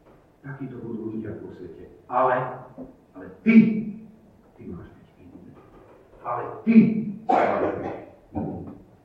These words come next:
Odolaj nálade sveta. Obstoj a buď pevný,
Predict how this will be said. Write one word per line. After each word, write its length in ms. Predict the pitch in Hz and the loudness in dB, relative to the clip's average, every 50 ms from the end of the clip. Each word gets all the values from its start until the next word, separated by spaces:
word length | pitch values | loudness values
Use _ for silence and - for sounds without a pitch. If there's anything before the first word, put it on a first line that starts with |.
| _ - - - - _ _ _ _ _ _ _ _ _ _ _ _ _ - - - - - _ _ _ _ _ _ | _ -20 -20 -20 -20 _ _ _ _ _ _ _ _ _ _ _ _ _ -18 -18 -18 -20 -20 _ _ _ _ _ _
Odolaj 540 | - - 139 123 117 - - - - 170 175 170 - - - - - - - | -10 -8 -6 -6 -6 -6 -6 -6 -8 -8 -10 -12 -12 -14 -14 -18 -20 -20 -20
nálade 400 | 95 98 - - 110 113 113 110 | -16 -14 -14 -14 -14 -14 -16 -16
sveta. 420 | 113 - - 120 120 120 120 117 120 - - - - - _ _ _ _ _ _ _ _ _ | -16 -16 -12 -12 -12 -10 -12 -14 -16 -18 -20 -20 -20 -20 _ _ _ _ _ _ _ _ _
Obstoj 760 | 127 123 120 123 120 - - 113 107 107 110 107 107 - | -14 -12 -12 -14 -18 -16 -14 -10 -10 -8 -8 -8 -10 -10
a 40 | - - 92 95 | -10 -12 -12 -14
buď 100 | 101 - - | -14 -16 -20
pevný, 640 | - - - - - 101 98 90 - 90 95 92 - | -18 -16 -14 -14 -14 -14 -10 -10 -8 -8 -8 -10 -12